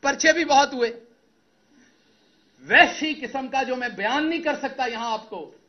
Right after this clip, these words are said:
वो तशद्दुद सिर्फ शहबाज गिल पे, आवाज बंद सिर्फ शहबाज गिल की।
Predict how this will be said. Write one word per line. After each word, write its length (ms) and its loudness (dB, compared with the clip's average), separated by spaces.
वो 100 0
तशद्दुद 560 0
सिर्फ 320 2
शहबाज 380 -2
गिल 240 -4
पे, 240 -12
आवाज 340 6
बंद 480 -4
सिर्फ 240 2
शहबाज 380 -2
गिल 160 -6
की। 300 -20